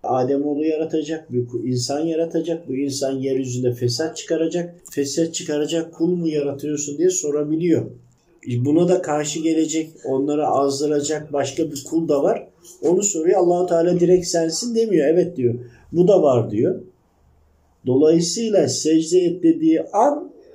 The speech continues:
işte orada nefis devreye giriyor. O zamana kadar nefis diğer meleklerden daha üstün olabilmesi için melek vasfını geçiyor, daha üstlere getiriyor. Nefis alim oluyor,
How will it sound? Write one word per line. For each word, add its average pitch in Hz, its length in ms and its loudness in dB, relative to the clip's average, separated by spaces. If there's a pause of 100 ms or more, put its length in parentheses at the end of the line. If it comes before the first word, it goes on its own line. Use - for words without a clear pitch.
(300)
işte - 200 -6
orada 135 320 2
nefis 117 380 0
devreye 104 300 -2
giriyor. 95 320 -6
O 170 100 2
zamana 170 360 0
kadar 135 320 -2
nefis 185 540 0 (320)
diğer 190 400 8
meleklerden 170 1080 0 (500)
daha 160 360 0
üstün - 360 -4
olabilmesi 147 1080 -2
için 170 400 -4 (120)
melek 139 520 2
vasfını 131 800 -2 (260)
geçiyor, 185 580 0 (280)
daha 165 280 0
üstlere 135 460 0
getiriyor. 113 580 -2
Nefis - 520 -2 (500)
alim 143 400 4
oluyor, 131 460 2